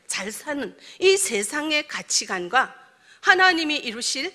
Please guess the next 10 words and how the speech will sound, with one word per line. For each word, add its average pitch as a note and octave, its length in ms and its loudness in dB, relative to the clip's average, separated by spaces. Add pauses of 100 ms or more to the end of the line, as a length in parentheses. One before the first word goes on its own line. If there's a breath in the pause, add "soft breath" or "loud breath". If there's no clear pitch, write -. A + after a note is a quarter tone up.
(180)
예수 B3+ 340 0
그리스도를 C#4 480 -6
통하여 C4 260 -6
이루실 A#3+ 440 -6
하나님 E4+ 460 -2
나라의 A3+ 480 2 (220 loud breath)
가치관은 A3+ 720 -4 (340 loud breath)
다르다는 D#4+ 640 0
것을 G#3+ 300 -8
우리에게 G3 520 -6